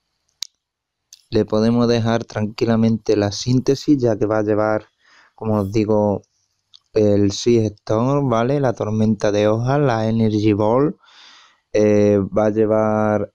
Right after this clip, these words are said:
el tajo aéreo o vu-, o vuelo, el que queráis. El tajo aéreo es menos potente, pero le va a causar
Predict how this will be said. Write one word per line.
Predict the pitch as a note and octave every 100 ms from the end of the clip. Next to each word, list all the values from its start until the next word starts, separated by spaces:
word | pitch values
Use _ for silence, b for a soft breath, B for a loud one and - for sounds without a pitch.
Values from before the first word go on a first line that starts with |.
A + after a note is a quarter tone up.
| _
el | - G#2+ G2+
tajo | - A#2 A#2
aéreo | A2 A#2 B2+ A#2 A2
o |
vu-, | G2 G2+ -
o | - A2+ A2+ G#2+
vuelo, | G2 G#2 A2 D#3 C#4+ - _ _ _ _
el | A#2 A2
que | A2
queráis. | G2+ G#2 A#2+ C#3
El | A#2+
tajo | - A2 A2+
aéreo | A#2 A#2+ A#2+ A#2
es |
menos | A2+ A#2 A#2+ A#2
potente, | - G#2+ A#2 B2+ C#3 E3
pero | B2+ A2+ A2
le | G#2+ G2+
va | G#2+
a | A2+
causar | A2+ A2 G#2 - A2 G#2+ G#2+